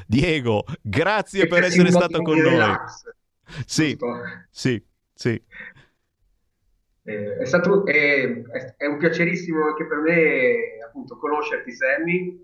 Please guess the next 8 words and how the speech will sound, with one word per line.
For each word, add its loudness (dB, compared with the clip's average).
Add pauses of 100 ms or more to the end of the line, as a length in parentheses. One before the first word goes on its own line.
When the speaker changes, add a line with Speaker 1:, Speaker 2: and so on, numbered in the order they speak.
(160)
Speaker 2:
così -10
in -8
modo, -4 (260)
eh, -14
è -20
stato -2
molto 6
interessante, 0